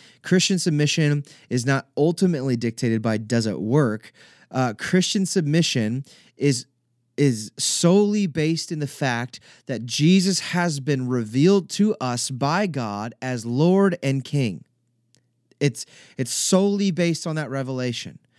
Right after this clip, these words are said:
right? And, and it happens to be that in God's good kindness to us,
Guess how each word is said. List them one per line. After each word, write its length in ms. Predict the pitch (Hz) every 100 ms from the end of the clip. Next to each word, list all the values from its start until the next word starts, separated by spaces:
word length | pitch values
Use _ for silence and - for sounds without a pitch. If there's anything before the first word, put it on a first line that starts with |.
| _ _ -
right? 280 | 120 123 -
And, 160 | 147 -
and 180 | 151 151
it 140 | 151
happens 560 | 143 - 185 190 185 147
to 80 | 139
be 460 | 123 170 117 127 - - _
that 120 | 151
in 140 | 147 127
God's 460 | 151 165 180 147
good 340 | 113 165 190 143
kindness 520 | - 190 202 160 -
to 220 | - 101
us, 280 | 90 131